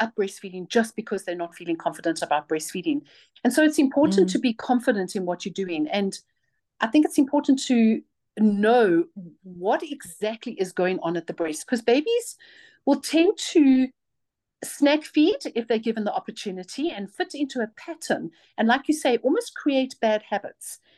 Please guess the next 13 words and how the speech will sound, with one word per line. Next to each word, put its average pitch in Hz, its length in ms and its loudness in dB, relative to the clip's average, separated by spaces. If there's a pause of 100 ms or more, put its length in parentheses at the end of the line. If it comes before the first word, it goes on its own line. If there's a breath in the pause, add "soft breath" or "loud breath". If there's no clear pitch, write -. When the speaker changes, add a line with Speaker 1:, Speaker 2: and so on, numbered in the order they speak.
(240 soft breath)
Speaker 1:
And 262 400 2 (260)
there 254 300 2
are, 247 380 4 (160)
in 233 200 -2
this 226 140 -2
day 233 160 -4
and 233 140 -6
age, 220 200 -8
unfortunately, 220 920 -4 (360 loud breath)
very, 247 720 2 (180)
um, 196 500 -2 (240)
type 254 300 2 (100)
A 220 440 2